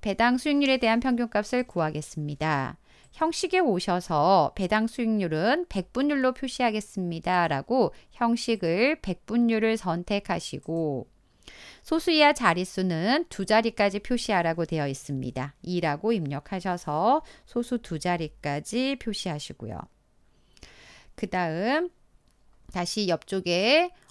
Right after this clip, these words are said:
어, 주당 배당금 평균이라고 되어 있는 티엑스티 주당 배당금 평균 텍스트 상자 선택하시고요. 컨트롤 원본에다가 평균값을 구하겠습니다. 라고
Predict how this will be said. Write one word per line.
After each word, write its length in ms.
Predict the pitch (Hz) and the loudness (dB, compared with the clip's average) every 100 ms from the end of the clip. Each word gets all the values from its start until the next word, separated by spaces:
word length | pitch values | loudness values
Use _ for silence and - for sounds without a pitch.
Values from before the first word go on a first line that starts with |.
| - | -6
어, 380 | 165 160 156 147 - | -4 -2 -2 -4 -6
주당 340 | 214 254 269 | 2 4 4
배당금 680 | 240 185 208 208 226 240 240 | 2 2 2 2 2 2 0
평균이라고 800 | - 320 302 302 285 247 220 202 | -2 -2 0 0 2 2 2 2
되어 180 | 175 | 0
있는 300 | 156 190 226 | 0 0 -2
티엑스티 680 | - 285 277 - 214 233 302 | 0 -2 -2 -2 0 2 0
주당 440 | - 196 196 214 214 | -2 -2 2 2 0
배당금 580 | 185 175 180 208 220 220 | -2 0 -2 -2 -2 -2
평균 680 | 294 262 233 254 247 185 170 | 0 0 2 2 2 2 -2
텍스트 280 | 226 - | -6 -6
상자 500 | 214 214 196 190 196 | -2 -2 -2 0 0
선택하시고요. 1120 | 208 175 170 185 - 185 - - - 262 262 - - - - - | 0 -4 -4 -6 -4 -6 -6 -10 -2 4 4 4 -2 -20 -20 -6
컨트롤 400 | 311 311 339 277 | -2 0 2 4
원본에다가 1040 | 180 190 214 196 180 165 151 165 247 320 | 4 2 0 0 0 0 0 2 4 2
평균값을 760 | - 262 254 247 240 - 233 233 | 0 -2 0 0 0 0 -2 0
구하겠습니다. 960 | 185 180 185 - 185 180 180 185 185 | 0 0 0 -4 -6 -6 0 4 4
라고 440 | 160 135 - 254 | 2 -2 0 0